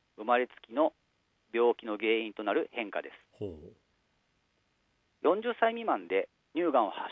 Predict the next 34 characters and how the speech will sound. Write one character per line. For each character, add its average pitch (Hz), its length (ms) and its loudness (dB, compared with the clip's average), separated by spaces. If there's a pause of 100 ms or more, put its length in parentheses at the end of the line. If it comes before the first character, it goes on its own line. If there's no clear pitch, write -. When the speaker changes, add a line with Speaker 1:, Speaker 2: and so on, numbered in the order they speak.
Speaker 1:
症 120 120 0
し - 60 -6
た 120 60 0
方 107 200 0
が 80 80 -4
い 82 60 -14
ま 101 140 -2
す - 120 -20
か 87 200 0 (440)
と 82 100 -20
か、 90 240 -2 (920)
年 160 200 0
齢 208 180 4
を 202 80 6
問 190 120 6
わ 180 80 10
ず 131 80 -8
に 107 220 -8 (340)
卵 135 220 2
巣 151 180 2
が 80 100 0
ん、 73 60 -12 (580)
あ 120 60 2
る 131 80 -2
い - 20 2
は 104 80 6
卵 127 200 2
管 156 200 0
が 101 80 0
ん、 80 40 -6
腹 - 180 -14
膜 123 220 -4
が 90 80 -6
ん 78 60 -12